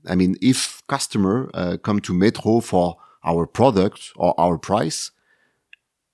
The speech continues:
I'm really convinced that they are becoming frequent customers for our people and our service.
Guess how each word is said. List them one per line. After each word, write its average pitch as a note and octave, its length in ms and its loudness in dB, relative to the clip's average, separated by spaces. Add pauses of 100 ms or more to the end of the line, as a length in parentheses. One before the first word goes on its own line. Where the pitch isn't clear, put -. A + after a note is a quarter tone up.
(600)
I'm F#2 320 0
really D#3 240 4
convinced A2+ 600 0
that G2 300 0
they G2 120 2
are G2 120 4
becoming G#2+ 420 2
frequent B2+ 460 0
customers A2 600 -4
for - 280 -4
our F2 260 0
people G#2 640 -6
and F#2 160 -4
our E2 180 -4
service. - 720 -8